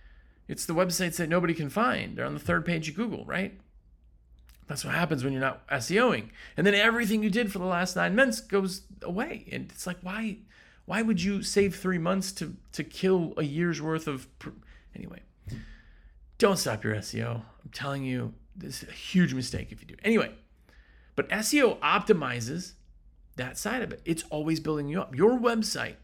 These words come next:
a good website, good S-, good S E O, will always beat every other form of your advertising. Always.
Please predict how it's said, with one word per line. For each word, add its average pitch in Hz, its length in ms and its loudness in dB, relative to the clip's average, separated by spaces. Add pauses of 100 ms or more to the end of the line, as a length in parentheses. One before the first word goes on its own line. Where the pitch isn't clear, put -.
(120)
a 131 60 -2
good 151 320 4
website, 165 560 0 (680)
good 160 200 6
S-, 202 300 2 (140)
good 185 280 6
S 190 240 -2
E 214 160 2
O, - 300 -2 (500)
will 185 340 6
always 202 840 2 (1200)
beat 190 400 -8 (260)
every 196 260 4
other 196 140 2
form 165 400 0
of 135 100 -6
your 135 100 -2
advertising. 120 580 -6 (760)
Always. - 540 -4